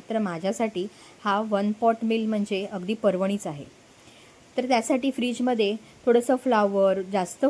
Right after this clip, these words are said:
फरसबी होती, तीसुद्धा घेतली. त्यानंतर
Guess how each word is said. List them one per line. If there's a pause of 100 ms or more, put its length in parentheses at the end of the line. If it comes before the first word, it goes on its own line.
फरसबी
होती, (200)
तीसुद्धा
घेतली. (840)
त्यानंतर